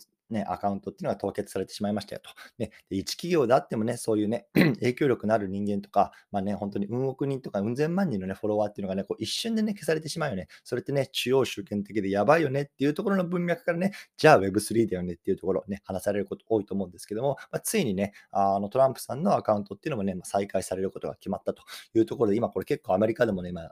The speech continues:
あの、ニュースになってる、話題になってますね。なので、まあ、このワールドカップと、<clears throat> あとはトランプさんの復帰ですね。この二大ニュースっていうところで、またね、こう、Twitterにドーッとね、人が流れてくるだろうというところで、まあ、逆にここ数日でね、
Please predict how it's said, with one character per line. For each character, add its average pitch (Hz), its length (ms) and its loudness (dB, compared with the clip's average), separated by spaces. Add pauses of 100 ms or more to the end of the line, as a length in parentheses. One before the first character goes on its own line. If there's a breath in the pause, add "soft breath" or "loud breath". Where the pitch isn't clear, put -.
(100)
あ 95 120 0
の、 87 60 -8
ニ 104 120 -4
ュ - 20 0
ー 113 40 0
ス - 80 -10
に 98 80 -2
な 95 100 2
っ - 80 -8
て 95 120 -6
る、 - 180 -10
話 98 140 4
題 107 100 4
に 110 60 -2
な 110 60 0
っ - 40 -20
て - 80 -12
ま 82 80 -10
す - 100 -12
ね。 101 140 -4 (720)
な 117 80 -6
の 107 80 -2
で、 98 180 0 (160)
ま 107 80 -6
あ、 - 20 -4
こ 101 100 -4
の 101 100 -2
ワ 113 100 6
ー 135 40 6
ル 139 60 0
ド 151 80 -4
カ 160 100 6
ッ - 80 0
プ - 80 -16
と、 123 320 6 (100)
<clears throat> 110 240 4
あ 101 80 -4
と 104 80 -2
は 95 60 -2
ト 113 100 -4
ラ 117 80 2
ン 117 60 -2
プ - 60 -12
さ 101 100 -2
ん - 20 -4
の 87 60 -8
復 - 180 -18
帰 - 80 -4
で 120 60 4
す 104 120 -4
ね。 104 120 0 (220 loud breath)
こ 156 80 -2
の 139 140 0
二 120 100 0
大 165 200 6
ニ 196 80 4
ュ - 20 4
ー 185 40 2
ス - 120 -8
っ - 40 -18
て 151 120 -4
い - 20 0
う 147 40 -2
と 156 100 -4
こ 180 60 -2
ろ 160 80 0
で、 139 140 0
ま 110 120 0
た 151 100 -2
ね、 156 140 -4
こ 127 140 -14
う、 - 20 -14
Twitter 139 340 -2
に 120 100 -6
ド 120 140 0
ー 120 40 -6
ッ - 60 -12
と 110 100 -4
ね、 101 120 -4 (180 loud breath)
人 127 120 0
が 104 80 4
流 101 200 6
れ 104 80 2
て - 80 -16
く - 100 -6
る 92 60 -2
だ 85 80 -2
ろ 82 100 -2
う - 40 -10
と - 100 -20 (300 loud breath)
い 110 40 0
う 104 40 0
と 104 100 -4
こ - 100 0
ろ 110 60 4
で、 - 180 -2 (640)
ま 117 80 -2
あ、 - 20 -6
逆 113 240 6
に 196 80 6
こ 202 100 -4
こ - 100 -2
数 214 200 0
日 202 180 0
で 185 80 4
ね、 190 140 0